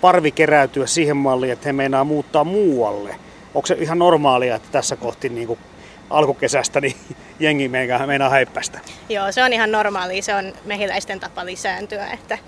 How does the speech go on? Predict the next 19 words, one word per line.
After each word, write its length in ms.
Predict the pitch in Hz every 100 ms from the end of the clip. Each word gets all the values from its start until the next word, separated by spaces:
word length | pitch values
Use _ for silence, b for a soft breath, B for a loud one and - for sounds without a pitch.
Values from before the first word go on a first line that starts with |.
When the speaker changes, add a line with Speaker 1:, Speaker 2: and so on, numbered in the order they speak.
| B B B -
Speaker 2:
ei, 300 | 202 196 196
ei 160 | 247
mitään 320 | 269 262 247 247
ihmeellistä, 520 | 269 254 233 233 240
mutta 180 | 233 -
tietenkin 320 | 226 220 233
mehiläistarhaaja 640 | 233 220 208 214 220 214
pyrkii 340 | 208 226 - 220
estämään 480 | 214 - 185 175
sen, 180 | 180 185
että 200 | 180 165
parvi 340 | 165 190 185 185
ei 140 | 208
lähde. 300 | 247 226 175 -
Se, 280 | - 175 - - B B B -
ensinnäkin 460 | 202 196 196 196 202
siinä 220 | 208 202
menetetään 560 | 247 254 240 240 247 226 - - -
var-, 160 | 262 269